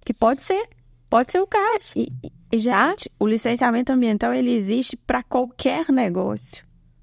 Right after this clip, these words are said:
Speaker 2: O fazendeiro, que tem uma grande fazenda, que mexe com gado ou com plantio, ele não tem que licenciar determinadas estruturas dentro da propriedade dele?
Speaker 1: É.
Speaker 2: Ele pode pegar a água lá do, do córrego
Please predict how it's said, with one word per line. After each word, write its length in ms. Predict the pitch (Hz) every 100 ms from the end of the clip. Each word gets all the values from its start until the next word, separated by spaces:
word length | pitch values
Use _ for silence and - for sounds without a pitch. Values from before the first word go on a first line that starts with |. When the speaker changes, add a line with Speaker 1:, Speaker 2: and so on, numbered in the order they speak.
| _
Speaker 2:
O 60 | 220
fazendeiro, 800 | 254 262 247 208 226 233 180 - _ _ -
que 340 | - 196 180 - -
tem 140 | 180 208
uma 160 | 202 185
grande 480 | 196 226 247 208
fazenda, 680 | - 196 175 208 214 165 - - _ _
que 360 | - 185 165 - - -
mexe 420 | - 190 202 -
com 220 | 190 170
gado 580 | 185 202 208 190 175 180
ou 60 | 185
com 220 | 202 190
plantio, 720 | 185 180 165 170 - 226 208 - _ - _
ele 200 | - 480
não 160 | 427 285
tem 240 | 294 285
que 80 | 233
licenciar 640 | 214 - 202 - 240 240
determinadas 640 | 190 185 196 196 190 185 185
estruturas 540 | 185 202 - 285 220
dentro 140 | 196 190
da 60 |
propriedade 540 | 185 185 180 180 175 214
dele? 280 | 285 269 185
Speaker 1:
É. 320 | 202 190 151 -
Speaker 2:
Ele 160 | 269 285
pode 320 | 320 269 -
pegar 280 | 262 226 233
a 240 | 226 226
água 220 | 226 202
lá 260 | 196 233 226
do, 300 | 196 185 -
do 140 | 190 196
córrego 580 | - 240 226 202 165